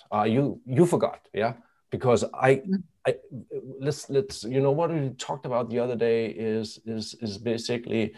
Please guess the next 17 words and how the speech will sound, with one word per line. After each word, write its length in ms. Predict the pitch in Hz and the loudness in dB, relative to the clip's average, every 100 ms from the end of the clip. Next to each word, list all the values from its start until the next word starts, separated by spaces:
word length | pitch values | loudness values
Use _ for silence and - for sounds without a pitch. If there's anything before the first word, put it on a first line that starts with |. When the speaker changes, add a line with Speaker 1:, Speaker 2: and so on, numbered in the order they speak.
| - - - - | -18 -20 -20 -2
Speaker 1:
um, 420 | 107 107 101 92 - _ _ _ _ _ _ - - | 4 6 6 4 -4 _ _ _ _ _ _ -8 -2
it's, 240 | 120 - | -2 4
uh, 260 | 120 120 113 - - _ _ - | 8 8 6 -2 -20 _ _ -2
it's, 280 | 120 - - | 0 0 4
uh, 280 | 123 120 117 - - _ _ - | 8 8 6 -2 -20 _ _ -2
it's 200 | 127 - | 0 2
disabled 1080 | 135 147 160 - 170 214 214 - - - - _ | 2 4 2 0 2 2 2 -4 -8 -16 -18 _
individuals, 680 | 123 110 98 98 90 87 85 | 0 2 4 2 0 -6 -4
yeah? 180 | 110 - | -4 2
Oh, 120 | 160 | 4
we 120 | 143 151 | 6 6
need 140 | 156 | 6
to 80 | 151 | 4
train 340 | - 151 147 | 4 2 4
on 100 | 139 | 2
that 220 | 120 120 - | 0 -4 -4
too. 300 | - - | -2 -2